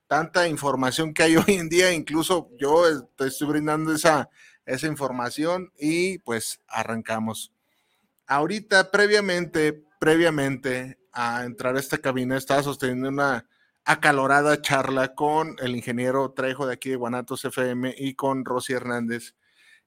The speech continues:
Y, pues, estábamos hablando, ¿no? De, de, pues, de temas varios. Y uno, y uno de esos temas, este, no voy a decir nombres, ¿eh? Pero, eh, decía, esta, la plática era de,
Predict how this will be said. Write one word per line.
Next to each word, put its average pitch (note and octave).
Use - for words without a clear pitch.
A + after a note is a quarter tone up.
Y, G#3+
pues, F#3
estábamos F3+
hablando, D3+
¿no? F3
De, C#3
de, A2+
pues, G#3
de G#3
temas G#3+
varios. D3+
Y D3
uno, F#3
y D3
uno F3+
de F3+
esos F3
temas, D#3+
este, A#2+
no B2+
voy D3
a D3
decir D3
nombres, C#3
¿eh? C3
Pero, A#2
eh, A#2+
decía, A#2+
esta, B2
la B2
plática C3
era C3+
de, A2+